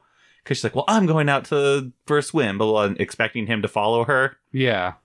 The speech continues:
Speaker 1: He does eventually, you know, he's slow dancing with the twin for a while, which is pretty awkward. 'Cause,
Speaker 2: Yep.
Speaker 1: yeah, his girlfriend was there.
Speaker 2: Yep.
Speaker 1: And everybody else is there, like, "Oh, you're going out with her, but you're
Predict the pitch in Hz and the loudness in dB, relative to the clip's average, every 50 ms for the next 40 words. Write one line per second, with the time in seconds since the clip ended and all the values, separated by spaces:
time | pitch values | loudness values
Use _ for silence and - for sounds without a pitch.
0 | _ _ _ _ - 190 190 160 208 226 233 240 226 208 - - - 170 180 175 | _ _ _ _ -2 0 2 2 2 2 4 2 0 0 -2 -2 -2 0 0 0
1 | 165 160 - 170 151 139 127 127 117 117 131 120 - - - _ _ - - - | 0 0 -2 0 0 0 0 2 2 2 0 0 -2 -6 -12 _ _ -14 -10 -4
2 | - - - 165 165 139 139 135 139 135 127 - - 143 131 127 123 123 123 - | -2 0 0 2 2 2 2 2 2 0 0 0 0 0 0 2 0 0 0 -2
3 | - 117 - - - 131 123 120 113 110 - 127 101 107 101 101 117 123 113 107 | -4 -6 -4 -2 0 0 2 2 0 0 0 2 2 2 2 2 2 2 4 4
4 | 107 104 104 104 104 - 117 110 - - 202 214 214 196 185 170 170 - - 123 | 4 4 2 2 0 -2 -4 -6 -2 0 0 2 2 4 2 2 0 0 -2 0
5 | 110 104 104 107 - _ _ _ _ _ _ 113 113 120 135 143 135 117 107 113 | 0 2 0 -2 -4 _ _ _ _ _ _ -6 -2 0 0 2 2 2 0 0
6 | 107 110 113 123 131 127 - 139 135 127 117 120 127 107 104 98 120 123 117 101 | -2 -4 -2 0 0 0 0 0 0 0 0 -2 -4 -2 -2 0 2 2 2 2
7 | 92 95 98 101 107 - - - - 131 127 156 202 240 247 233 - 165 147 170 | 0 -2 -2 -2 -4 -6 -12 -10 -6 -2 0 2 2 2 2 0 0 0 2 2
8 | 165 165 151 156 147 151 147 147 147 - - 127 127 120 113 117 110 - 220 320 | 2 2 2 2 2 2 2 2 0 0 0 0 0 2 2 0 0 0 0 2
9 | 339 240 196 156 135 139 135 151 151 151 151 151 139 135 - 170 160 160 156 147 | 2 2 2 2 0 -2 0 0 0 2 0 0 -2 -2 -2 0 0 0 0 -2
10 | 147 131 127 | -2 -2 -4